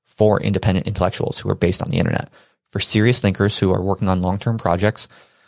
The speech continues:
who d-, don't have an institutional affiliation and probably don't want one, uh, but they're just, like me, trying to figure out this new world. You know, it's not clear how to do it, right? It's not clear what are the best practices.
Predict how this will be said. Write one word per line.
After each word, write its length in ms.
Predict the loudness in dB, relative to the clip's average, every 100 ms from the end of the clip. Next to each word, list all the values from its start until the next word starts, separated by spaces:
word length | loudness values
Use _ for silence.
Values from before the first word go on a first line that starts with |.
| _ _ _ _ _ _ _
who 240 | -2 0
d-, 140 | -2 -2
don't 180 | 2 4
have 140 | 4
an 60 | 4
institutional 540 | 0 -4 -6 -2 -2
affiliation 480 | -2 -2 -2 -2 -2
and 260 | -2 -2 -4
probably 380 | -4 -2 0
don't 260 | 2 0 -2
want 300 | -8 -6 -6
one, 280 | -4 -2 -4 -6 _ -20 _ -2
uh, 380 | 2 4 2 0 -6 -2
but 320 | 0 0 -2 -20 _ _
they're 340 | -2 2 2 -2
just, 280 | -6 -6 -6 _ _ _ _ _ _
like 240 | -2 0
me, 220 | 2 2
trying 380 | 0 -2 0 0
to 80 | -2
figure 280 | -4 -2 0
out 140 | 0
this 140 | -2 -2
new 180 | -2
world. 420 | 2 4 4 0 -6
You 120 | -6 -2
know, 120 | -2
it's 140 | 0
not 180 | 0 0
clear 220 | -2 -2
how 120 | 0
to 100 | 0
do 180 | 0 0
it, 160 | 0 -2
right? 220 | -4 -4
It's 120 | -2
not 140 | -4 -2
clear 180 | -2 -2
what 200 | 0 0
are 60 |
the 80 | 0
best 220 | -2 -2
practices. 500 | -4 -4 -4 -6 -8